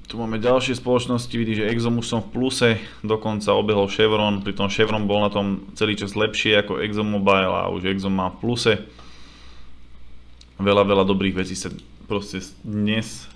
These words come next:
udialo. Čo sa týka teda indexov, eh, Bitcoin, teda krypto išlo úplne, že do prdele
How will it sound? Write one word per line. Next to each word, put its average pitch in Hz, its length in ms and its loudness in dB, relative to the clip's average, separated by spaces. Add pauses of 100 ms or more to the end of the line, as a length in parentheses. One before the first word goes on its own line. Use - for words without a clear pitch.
(160)
udialo. 123 480 6
Čo 123 160 -6
sa 123 80 -2
týka 117 240 0
teda 107 240 4
indexov, 113 800 2
eh, - 1300 -4
Bitcoin, 107 480 2
teda 107 240 4
krypto 110 400 0
išlo 107 240 2
úplne, 107 320 0
že 95 160 0
do 101 160 0
prdele 113 480 4